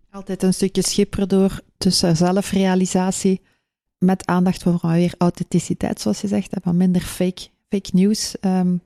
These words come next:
wat minder doen alsof. Eh, en dan een stukje toch, eh, naar die groep, eh, weer gaan en naar die samenleving waartoe je ook behoort en waar je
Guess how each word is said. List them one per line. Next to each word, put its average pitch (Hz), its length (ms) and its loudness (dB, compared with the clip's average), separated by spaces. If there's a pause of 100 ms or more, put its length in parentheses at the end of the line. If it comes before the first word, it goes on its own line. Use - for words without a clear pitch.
wat 190 100 0
minder 190 300 4
doen 202 200 6
alsof. 190 500 0 (640)
Eh, 180 300 2 (120)
en 175 140 2
dan 170 160 2
een 180 60 2
stukje - 380 -4
toch, - 280 -2
eh, 170 200 0 (140)
naar 180 220 -2
die 175 100 2
groep, 175 340 0
eh, 180 320 2
weer 185 160 2
gaan 180 360 2
en 175 160 2
naar 175 220 2
die 175 100 2
samenleving 180 680 0
waartoe 175 300 0
je 175 100 2
ook 170 180 0
behoort 175 440 2
en 170 120 -2
waar 170 200 -2
je 170 220 -2